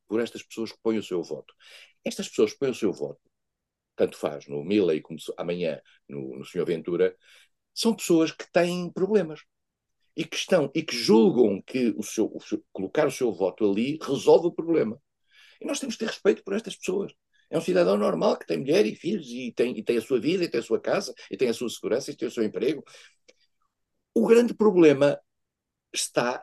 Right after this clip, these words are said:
em que ele deixou-se captar por uma leitura demagógica feita por partidos que,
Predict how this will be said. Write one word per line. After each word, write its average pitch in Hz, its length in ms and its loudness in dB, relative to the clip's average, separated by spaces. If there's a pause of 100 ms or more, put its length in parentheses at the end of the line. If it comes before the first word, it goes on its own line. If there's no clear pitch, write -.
em 156 160 2
que 147 460 4 (180)
ele 156 200 6
deixou-se 156 520 0
captar 80 560 -6 (400)
por 127 220 -2
uma 117 240 4
leitura 123 540 2
demagógica 101 1000 -2 (520)
feita 123 420 0
por 113 220 -8
partidos 113 480 -4
que, - 280 -8